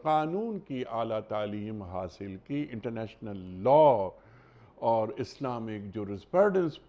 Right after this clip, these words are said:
पर आपकी डिग्री, और एक बड़ी यूनिवर्सिटी है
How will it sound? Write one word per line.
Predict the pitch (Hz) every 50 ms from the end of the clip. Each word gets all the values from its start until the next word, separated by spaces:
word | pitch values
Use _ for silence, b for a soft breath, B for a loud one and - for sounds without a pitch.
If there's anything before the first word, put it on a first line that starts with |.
| _
पर | 127 127 120 120 117 117 113 113 110 98 - _ _ _ _ _ _ _ -
आपकी | - 107 107 - - 107
डिग्री, | 101 117 151 156 160 147 147 156 175 175 B B B 135 120 B -
और | 135 143 156
एक | 151 143 160 151 139
बड़ी | 160 185 202 208
यूनिवर्सिटी | 185 165 151 143 139 131 131 127 - - 170 180 - 180 160 127
है | 113 98 98 101 104 104 104 101